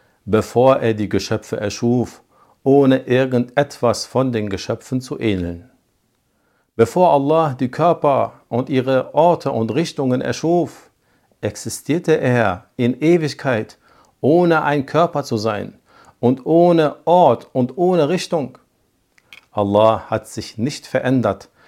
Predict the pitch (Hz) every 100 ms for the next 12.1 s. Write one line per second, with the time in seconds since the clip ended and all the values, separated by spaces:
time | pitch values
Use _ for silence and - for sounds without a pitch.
0 | _ _ 101 110 - - 113 117 127 117
1 | 113 104 101 - 110 - 107 101 - 139
2 | 123 _ _ _ _ _ _ _ _ -
3 | 127 139 202 190 160 127 117 - 147 -
4 | 143 127 120 139 170 - 151 147 135 135
5 | 127 - 151 180 165 104 101 _ _ -
6 | 135 143 - 135 127 185 180 143 135 123
7 | 110 90 - _ _ _ _ _ _ _
8 | _ _ _ _ _ _ 104 107 113 104
9 | 113 107 98 90 110 113 - 101 107 147
10 | 123 104 98 - _ _ _ _ - 101
11 | 127 127 101 139 202 175 - - 127 101
12 | -